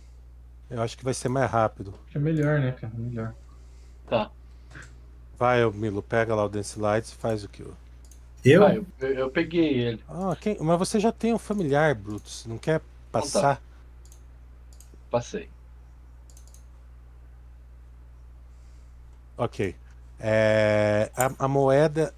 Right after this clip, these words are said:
Speaker 1: ela não acelera como deveria dentro da água, ela perde muita velocidade. E ela vai afundando. A hora que ela chega na altura das lâminas, a, todas as lâminas giram.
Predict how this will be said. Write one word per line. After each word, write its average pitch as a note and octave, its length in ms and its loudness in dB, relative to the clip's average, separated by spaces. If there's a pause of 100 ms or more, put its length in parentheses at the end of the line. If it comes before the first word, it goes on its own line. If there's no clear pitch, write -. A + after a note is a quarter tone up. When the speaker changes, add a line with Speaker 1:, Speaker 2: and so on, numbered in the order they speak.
Speaker 1:
ela C3+ 180 2
não C#3+ 200 0
acelera C3 500 -2
como B2+ 200 -12
deveria A2+ 420 -4
dentro G#2+ 200 -6
da G#2 140 0
água, A2+ 120 -4
ela G#2+ 80 -4
perde A#2+ 260 -6
muita A#2+ 320 -6
velocidade. A2+ 760 -8 (800)
E C#3 120 2
ela D#3 180 6
vai D#3 220 4
afundando. D3+ 680 -2 (1200)
A C3 120 2
hora D3 180 4
que E3 100 -4
ela D#3+ 120 4
chega F#3+ 420 -2
na D#3+ 100 0
altura D#3+ 460 -2
das C3+ 200 -2
lâminas, C#3+ 380 -4
a, - 120 -2 (220)
todas F3 260 -6
as C3+ 140 -2
lâminas C#3 360 -2
giram. A2 480 -6